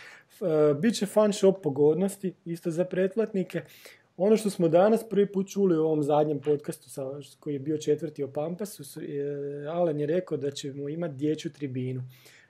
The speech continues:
To je jako zanimljivo vidjeti sad gdje će to biti, hoće to biti negdje na, ne znam, jugoistoku, na sjeverozapadu, nemam pojma. E, muzej će biti,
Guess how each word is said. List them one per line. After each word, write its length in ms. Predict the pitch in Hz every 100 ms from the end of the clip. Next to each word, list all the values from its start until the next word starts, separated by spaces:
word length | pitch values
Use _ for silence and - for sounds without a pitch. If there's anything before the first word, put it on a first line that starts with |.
| _
To 100 | -
je 80 | 160
jako 260 | 170 170
zanimljivo 540 | 151 143 147 180 202 165
vidjeti 280 | 151 170 151
sad 160 | 165
gdje 240 | 147 135 170
će 120 | 147
to 180 | 127 160
biti, 240 | 147 175
hoće 220 | 147 127
to 160 | - 156
biti 420 | 139 151 151 -
negdje 340 | 131 135 123 123
na, 240 | 123 123
ne 200 | 123 127
znam, 160 | 120 117
jugoistoku, 880 | 123 160 160 160 170 165 196 196 147
na 500 | 143 135 135 131 131
sjeverozapadu, 1120 | 127 156 147 143 139 135 151 165 - 143 139
nemam 280 | 135 143 127
pojma. 380 | 127 131 180 208 - - - - _ -
E, 40 | 147 151 151
muzej 460 | 143 156 196 202 240
će 180 | 226 208
biti, 300 | 175 220